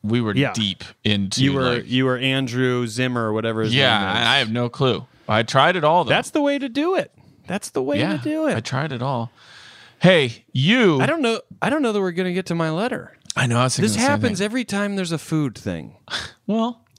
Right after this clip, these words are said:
Speaker 2: We're wildly consistent.
Speaker 1: speaking of food, Rory,
Speaker 2: Yeah. Yeah. Yeah.
Speaker 1: you gave me my first magpies.
Speaker 2: That's exactly right.
Speaker 1: German
Speaker 2: Oh,
Speaker 1: chocolate
Speaker 2: yeah, so
Speaker 1: cake
Speaker 2: let me
Speaker 1: vegan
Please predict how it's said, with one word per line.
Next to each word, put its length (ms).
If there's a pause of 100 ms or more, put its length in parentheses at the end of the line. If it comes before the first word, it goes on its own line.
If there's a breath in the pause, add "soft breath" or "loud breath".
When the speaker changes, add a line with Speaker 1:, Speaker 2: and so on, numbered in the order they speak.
Speaker 2:
We're 180
wildly 600
consistent. 720
Speaker 1:
speaking 380
of 80
food, 440 (540)
Rory, 540 (640)
Speaker 2:
Yeah. 100
Yeah. 200 (360)
Yeah. 220
Speaker 1:
you 120
gave 300
me 240
my 180
first 380
magpies. 840 (420)
Speaker 2:
That's 240
exactly 560
right. 260
Speaker 1:
German 540
Speaker 2:
Oh, 20
Speaker 1:
chocolate 560
Speaker 2:
yeah, 140
so 200
Speaker 1:
cake 80
Speaker 2:
let 100
me 240
Speaker 1:
vegan 540